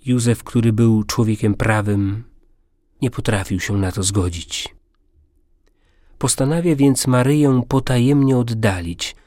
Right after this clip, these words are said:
Wbrew wszystkiemu nie było to tchórzostwo, ale wyraz wielkiej miłości do Maryi, bo oddalając ją od siebie,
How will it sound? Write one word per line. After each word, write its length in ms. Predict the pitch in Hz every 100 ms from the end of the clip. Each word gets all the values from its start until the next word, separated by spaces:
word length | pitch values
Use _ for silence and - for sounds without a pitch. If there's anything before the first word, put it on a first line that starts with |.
| _ _ -
Wbrew 500 | 117 107 107 156 -
wszystkiemu 1080 | - - - 139 - - 143 127 117 120 131 - _ _ _ _ -
nie 100 | 143
było 240 | 156 139
to 140 | 104 95
tchórzostwo, 800 | - 127 117 113 - - - 92 - - -
ale 200 | - 117
wyraz 340 | 120 165 151 -
wielkiej 520 | 113 151 165 - 151
miłości 580 | 139 131 147 151 - 131
do 120 | 131
Maryi, 460 | 131 127 120 110 104
bo 280 | 110 110 -
oddalając 920 | 139 120 113 120 127 165 160 131 -
ją 160 | 131 113
od 140 | 104
siebie, 440 | - 151 127 113